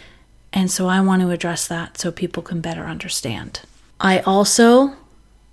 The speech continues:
it would not be a complete space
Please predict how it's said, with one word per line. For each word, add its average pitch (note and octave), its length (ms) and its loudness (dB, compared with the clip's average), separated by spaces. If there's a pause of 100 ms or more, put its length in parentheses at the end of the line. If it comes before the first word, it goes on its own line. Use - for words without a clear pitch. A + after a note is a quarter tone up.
(140)
it G#3+ 140 8
would A3 160 10
not G#3 480 6
be G3+ 380 6 (500)
a G#3 80 4
complete A3 720 2
space - 760 -4